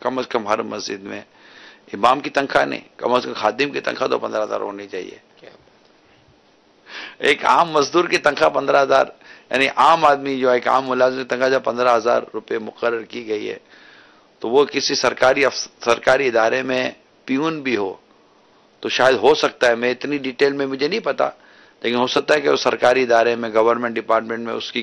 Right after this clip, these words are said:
Speaker 1: کس پوسٹ پر کتنی تنخواہ ہونی چاہیے، لیکن مؤذن تو مؤذن ہے نا، اے، اور خادم تو خادم ہے، مسجد کا خادم ہے، مسجد کے لیے کام کر رہا ہے۔ اور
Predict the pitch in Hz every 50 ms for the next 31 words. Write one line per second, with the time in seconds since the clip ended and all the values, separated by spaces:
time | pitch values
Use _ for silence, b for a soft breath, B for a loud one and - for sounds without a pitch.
0 | - _ - 131 - - - - 120 127 127 - - - - 117 110 110 - 113
1 | 107 113 113 107 107 110 - 107 107 107 104 107 104 95 101 101 101 101 101 101
2 | - _ B B B B B B B B B B B B 123 143 151 120 101 107
3 | 113 - - 160 170 - - 143 110 104 113 117 - 147 139 120 117 127 135 -
4 | - _ - 117 120 117 113 113 110 110 104 104 110 - - - - 113 117 117
5 | 139 135 135 143 - - 117 117 120 131 131 127 120 120 127 - - - - -
6 | 135 - - 107 110 107 113 107 104 104 - _ _ _ b b b b b b
7 | b b b _ - 120 123 - - 147 135 - - 135 127 127 123 - - 113
8 | 113 113 107 - 107 104 101 104 98 95 - - _ _ _ - 98 101 101 101
9 | 98 101 101 101 101 101